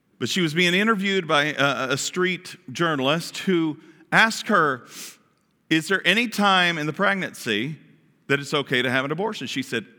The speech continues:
"It's up to the mother. Even at the point of birth,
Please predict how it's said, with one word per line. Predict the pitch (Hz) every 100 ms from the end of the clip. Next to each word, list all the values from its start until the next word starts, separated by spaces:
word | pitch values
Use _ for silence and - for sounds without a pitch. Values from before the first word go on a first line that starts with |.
| _
"It's | 113 113 139
up | 131 -
to | 143
the | 151
mother. | 131 92 87 _ _ _ _ _ _ _ _ _ _ _ _ _ -
Even | 117 165 180
at | 170
the | 170
point | - 180 175
of | 175
birth, | 214 156